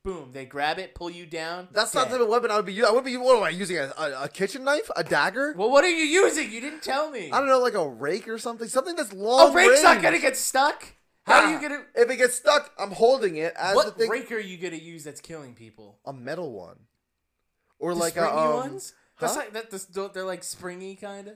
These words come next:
Speaker 2: No, I just said the metal one.
Speaker 1: Oh,
Speaker 2: Shut
Speaker 1: like
Speaker 2: up,
Speaker 1: the,
Speaker 2: bro.
Speaker 1: the metal, like,
Speaker 2: Like
Speaker 1: you
Speaker 2: the
Speaker 1: mean, like,
Speaker 2: metal, metal
Speaker 1: you mean, like, a
Speaker 2: ones.
Speaker 1: ho-, not a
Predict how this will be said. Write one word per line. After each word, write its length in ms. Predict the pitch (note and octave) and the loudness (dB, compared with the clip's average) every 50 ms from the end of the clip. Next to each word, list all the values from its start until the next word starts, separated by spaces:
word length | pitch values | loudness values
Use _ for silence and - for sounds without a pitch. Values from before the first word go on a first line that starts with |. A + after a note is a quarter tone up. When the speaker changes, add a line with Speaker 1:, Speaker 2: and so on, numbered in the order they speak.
| _ G#3+ | _ -10
Speaker 2:
No, 320 | A#3 D#4 E4 E4+ E4+ D#4 | 0 4 4 6 6 6
I 100 | C4 A#3+ | 6 4
just 240 | F#3+ E3+ D#4 - - | 4 2 0 0 2
said 140 | F4 D#4 C4 | 0 0 0
the 80 | B3 | 2
metal 340 | A3 A#3+ C#4 C#4+ C4 G#3+ E3+ | 4 6 8 8 8 6 4
one. 180 | C3 A2 F#2 - | 0 -4 -8 -14
Speaker 1:
Oh, 500 | - _ _ _ _ _ _ _ _ - | -20 _ _ _ _ _ _ _ _ -12
Speaker 2:
Shut 260 | - - - G3 G3+ G3 | -10 -6 -2 -2 0 2
Speaker 1:
like 160 | G3 A3 G#3 | 4 2 2
Speaker 2:
up, 40 | - | 2
Speaker 1:
the, 80 | F#3+ C#3+ | 0 -4
Speaker 2:
bro. 240 | C#3+ C3+ C#3 C3+ | -2 -2 -4 -4
Speaker 1:
the 120 | - F#3+ F#3 | -6 -6 -8
metal, 500 | F3 F3 F#3+ G3+ G3+ G3 F#3+ F3+ F3 D#3 D#3+ | -6 -4 -2 0 0 -2 -2 -6 -8 -10 -10
like, 260 | F3 F3 D#3 - _ _ | -10 -10 -10 -14 _ _
Speaker 2:
Like 120 | - E3 | -14 -12
Speaker 1:
you 40 | F3+ | -10
Speaker 2:
the 0 | G3+ | -10
Speaker 1:
mean, 80 | G#3+ G3 | -10 -6
like, 80 | F3+ E3 | 0 2
Speaker 2:
metal, 360 | E3+ F#3 G3 G3+ G3+ G3 F3+ | 4 4 4 4 2 0 0
metal 300 | E3+ F3+ F3+ E3 D#3+ D3 C3 | 0 0 2 2 2 0 -2
Speaker 1:
you 40 | |
mean, 100 | B2+ A#2+ - | -4 -6 -8
like, 80 | G2+ | -10
a 20 | - | -14
Speaker 2:
ones. 100 | - - - | -16 -16 -18
Speaker 1:
ho-, 120 | D#3 - _ | -20 -20 _
not 200 | D#3+ E3 E3 D3+ | -16 -14 -12 -12
a 120 | C#3+ C3 | -14 -14